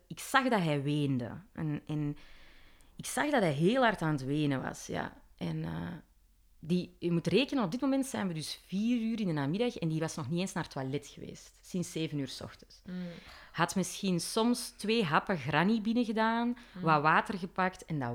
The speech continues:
Speaker 1: was het. Ehm, heel de tijd bij mij. Ehm, en ik zie dat hij weent en ik was zo, "Dat is oké. Ween jij maar. Doe maar. Je hebt gelijk.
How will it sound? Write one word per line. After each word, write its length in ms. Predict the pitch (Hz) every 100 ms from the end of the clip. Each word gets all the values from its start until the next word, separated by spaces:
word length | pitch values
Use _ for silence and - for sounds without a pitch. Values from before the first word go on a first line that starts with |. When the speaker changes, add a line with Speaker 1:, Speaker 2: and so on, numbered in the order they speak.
| 123
Speaker 1:
was 240 | 127 123
het. 400 | - - - - -
Ehm, 460 | - - - - - - _ _ _
heel 360 | - 127 175 202
de 120 | 156
tijd 220 | - 131
bij 140 | - 131
mij. 260 | 127 123 - - - - - - - -
Ehm, 840 | 147 139 131 131 131 131 123 123 165 - - - - - - - -
en 120 | 170
ik 80 | -
zie 220 | - 262
dat 100 | 254
hij 200 | 202 147
weent 320 | 160 247 294
en 60 | 226
ik 100 | 175
was 220 | 196 180
zo, 220 | - 190 -
"Dat 120 | 311
is 40 | 370
oké. 260 | - 277 381 - - - _ _ _
Ween 220 | - 196 202
jij 140 | 127
maar. 400 | 123 139 160 - - _ _
Doe 180 | 139 147
maar. 220 | 120 - - _ _
Je 60 | -
hebt 140 | -
gelijk. 480 | - 117 120 120